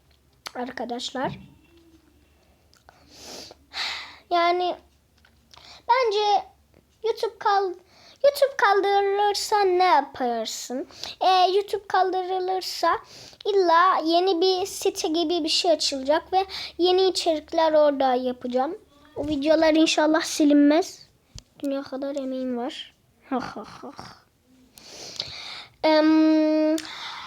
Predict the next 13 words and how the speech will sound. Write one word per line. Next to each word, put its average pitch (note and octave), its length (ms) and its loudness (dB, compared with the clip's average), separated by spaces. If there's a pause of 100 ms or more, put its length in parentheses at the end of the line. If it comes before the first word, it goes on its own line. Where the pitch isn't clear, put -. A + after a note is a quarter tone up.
(440)
soru C#4+ 320 2
bulup B3+ 260 -6
size - 300 -12 (680)
geri A#3+ 240 -6
döneceğim. G#3+ 420 -10 (720)
İstanbul'da A#4 680 2
yaşıyorum. A4+ 500 0
Tam F#4+ 220 -2
tamına E4+ 320 -4
iki G#4+ 340 -6
tane G#4 460 -2
dil G4+ 180 -2
biliyorum. F#4+ 480 -2